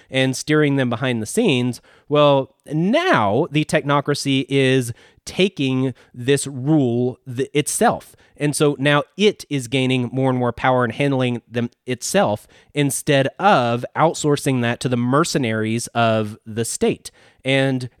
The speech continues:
in doing so, the technocracy has more and more control. And again, I, it's really hard to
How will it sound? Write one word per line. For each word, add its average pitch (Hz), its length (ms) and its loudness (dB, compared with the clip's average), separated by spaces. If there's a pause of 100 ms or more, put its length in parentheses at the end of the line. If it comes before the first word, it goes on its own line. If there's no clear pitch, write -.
in 156 180 2
doing 196 300 2
so, 123 440 0 (240)
the 143 180 0
technocracy 139 640 -2
has 135 480 -2
more 127 400 -2
and 127 120 -2
more 110 300 0
control. 120 760 -2 (300)
And 190 120 2
again, 180 340 2
I, 147 240 0 (600)
it's 170 180 -2
really 220 280 4
hard 170 460 2
to 143 360 2